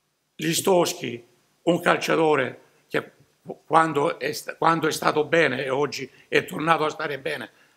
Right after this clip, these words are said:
ha dimostrato di essere, è perché arriva da un campionato di Serie A, non è che Listoschi o Olivieri sono dei scappati di casa, non sono dei scappati di casa,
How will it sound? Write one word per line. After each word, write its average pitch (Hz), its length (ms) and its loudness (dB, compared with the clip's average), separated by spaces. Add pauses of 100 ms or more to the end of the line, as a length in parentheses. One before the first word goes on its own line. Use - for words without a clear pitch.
ha 165 100 4
dimostrato 156 800 -2 (360)
di 143 140 -2
essere, 147 680 -4
è - 180 2
perché 160 320 -2
arriva 143 400 -4 (180)
da 160 120 2
un 151 80 -2
campionato 147 480 2
di 135 120 -10
Serie 151 220 0
A, 135 240 0 (220)
non - 120 -2
è 175 100 0
che 160 140 -2
Listoschi 135 640 -4 (420)
o 143 220 2
Olivieri 143 720 0
sono 151 300 0
dei 139 120 -2
scappati - 460 -2
di 131 100 -6
casa, 131 360 -4 (760)
non 131 160 -4
sono 208 300 4
dei 143 140 0
scappati 139 480 0
di 123 100 -6
casa, 113 320 -2